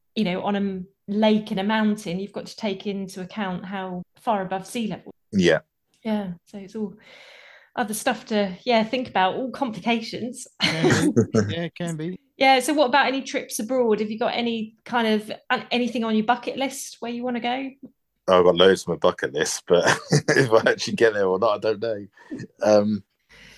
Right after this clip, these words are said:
Speaker 2: I'd love to do Truck one
Speaker 1: Mm.
Speaker 2: year, um, Truck Lagoon. Um, obviously the caves in Mexico, the caves in, um, Bahamas, um, the caves in Florida, um,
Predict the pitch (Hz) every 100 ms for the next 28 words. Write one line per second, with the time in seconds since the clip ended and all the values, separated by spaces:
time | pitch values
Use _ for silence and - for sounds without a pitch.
0 | 98 101 104 90 90 - 95 90 - -
1 | _ 92 90 - - 90 95 - - -
2 | - - - - _ - 92 87 80 82
3 | 80 _ - - 101 - 80 87 90 90
4 | - _ - 87 82 78 80 80 80 _
5 | - 85 80 78 78 90 82 78 80 80
6 | 82 - - 82 82 76 - 85 82 76
7 | - - 80 78 76 78 - 85 80 78
8 | 76 78 76 78 85 82 82 82 80 -
9 | - - _ _ _ _ _ 78 76 73
10 | 73 76 76 76 _ - - 87 78 -
11 | 76 - 87 82 80 85 85 - _ _
12 | _ 78 76 73 71 73 71